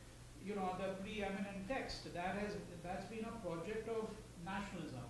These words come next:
not just a twentieth, a project of Hindutva people. This goes back to the late nineteenth century. So there are the very complex histories to, to the phenomena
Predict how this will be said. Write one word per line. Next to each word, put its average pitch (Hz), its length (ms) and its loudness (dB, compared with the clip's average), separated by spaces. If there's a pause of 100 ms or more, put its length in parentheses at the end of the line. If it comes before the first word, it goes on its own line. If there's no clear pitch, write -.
not - 240 4 (240)
just 214 240 4
a 190 160 2
twentieth, 190 400 0 (720)
a - 20 -2 (140)
project 175 400 2
of 156 180 2
Hindutva 165 540 0
people. 226 240 4
This 170 240 2
goes 180 240 0
back 170 240 -2
to - 80 -2
the 165 80 0
late 160 240 0
nineteenth 151 320 -2
century. 143 560 -2 (580)
So 262 320 12
there 262 100 8
are 277 100 10
the 269 160 10
very 294 180 10
complex 240 420 6
histories - 560 0 (160)
to, 170 280 2 (360)
to 165 280 0
the 165 120 4
phenomena 170 520 0